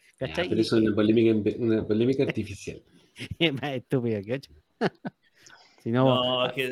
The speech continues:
Speaker 3: eh, mira, ahí se nota que el montón de fletos, la única weá que jugaron fue The Last of Us, The Last of Us parte dos por la lesbiana esa que se curía a otras mujeres, weón. O la única weá por la que jugaron, la, no conocen ni idea, un juego Nintendo, weón, esa la chucha, weón.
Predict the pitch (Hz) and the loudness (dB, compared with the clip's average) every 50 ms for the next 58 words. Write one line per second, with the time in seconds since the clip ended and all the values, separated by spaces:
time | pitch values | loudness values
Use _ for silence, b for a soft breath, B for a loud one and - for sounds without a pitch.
0 | - 107 120 135 170 170 147 139 123 - - - 98 117 156 170 170 185 175 190 | -6 -6 -4 -4 0 0 0 -2 -2 -6 -14 -8 -6 -4 -4 -4 -4 -6 -6 -6
1 | 196 190 196 185 175 170 160 151 143 135 131 131 127 - 160 170 170 165 156 - | -4 -4 -6 -8 -6 -6 -8 -6 -6 -6 -8 -8 -6 -6 -6 -6 -4 -6 -8 -6
2 | - 175 185 185 180 160 147 151 156 160 165 160 165 156 156 160 170 170 165 160 | -6 -8 -8 -6 -6 -4 -4 -4 -4 -4 -6 -6 -4 -4 -4 -4 -6 -6 -8 -12
3 | - - 156 165 170 165 147 151 - 165 151 147 151 156 151 - 151 - - 160 | -10 -4 -2 -2 0 0 -2 -2 0 0 0 0 -2 -2 -4 -4 -8 -6 -6 -6
4 | 165 - 135 135 127 127 127 139 151 147 151 143 - 156 156 147 - - 151 143 | -6 -6 -10 -10 -8 -6 -4 -2 -2 -2 -2 -4 -2 -2 -4 -4 -4 -6 -6 -6
5 | 147 - 135 123 127 151 175 170 170 - 151 143 139 135 131 127 123 120 120 117 | -4 -4 -6 -2 2 2 2 2 2 -2 -4 -2 -2 -2 -2 -2 -2 0 0 -2
6 | 117 123 139 147 151 151 151 147 147 - 143 139 - - 131 127 - 123 127 131 | -2 0 0 0 0 0 -2 -4 -4 -6 -12 -12 -12 -16 -16 -14 -12 -12 -10 -10
7 | 123 - 120 113 110 101 - - 82 82 76 73 80 90 104 120 131 139 147 156 | -10 -10 -12 -12 -12 -16 -16 -16 -16 -16 -16 -12 -10 -8 -4 0 4 6 6 8
8 | 165 170 190 208 202 214 214 208 208 220 226 220 214 208 202 202 190 180 160 - | 8 8 8 8 8 8 6 8 10 10 10 10 8 8 4 2 2 0 -4 0
9 | 175 185 180 180 170 160 147 143 143 147 143 147 160 180 180 160 - 165 151 147 | 2 4 4 4 4 4 4 4 2 0 0 -2 -2 -2 -2 -2 -2 -6 -6 -6
10 | 139 139 156 196 208 208 202 196 190 190 190 196 185 185 175 170 165 156 - 175 | -6 -4 0 0 2 2 2 0 -2 0 -2 -2 0 0 -4 -6 -8 -8 -4 -4
11 | 165 160 143 120 113 107 104 104 104 101 104 107 - - 110 117 110 _ - 82 | -4 -4 -4 -6 -8 -8 -10 -12 -14 -16 -18 -20 -18 -18 -16 -16 -16 _ -18 -20
12 | 80 _ - - 71 _ | -20 _ -20 -20 -20 _